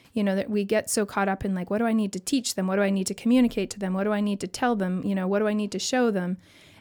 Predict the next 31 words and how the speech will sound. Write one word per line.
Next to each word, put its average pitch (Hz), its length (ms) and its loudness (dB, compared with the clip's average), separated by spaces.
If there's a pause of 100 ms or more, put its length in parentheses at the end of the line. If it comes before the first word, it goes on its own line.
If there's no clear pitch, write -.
And 202 380 0
in 208 120 2
reality, 208 480 4
like 190 220 -2
we're 190 60 -4
talking 226 360 -2
about, 180 240 -2
it's, 196 240 -4
it's 202 160 -6
about 202 260 0
embodying 175 640 -2
this 165 180 -4
ourselves. 165 520 -6
And 226 120 6
yes, 254 220 6
there 196 180 4
are 190 60 2
conversations, 180 720 -4
and 185 160 -2
yes, 196 200 -2
there 196 220 0
are, 185 240 -2 (380)
you 208 160 2
know, 190 240 0
moments 202 580 2
and 185 140 -2
things 196 240 0
that 190 160 -2
need 196 240 0
to 196 80 0
be, 185 320 0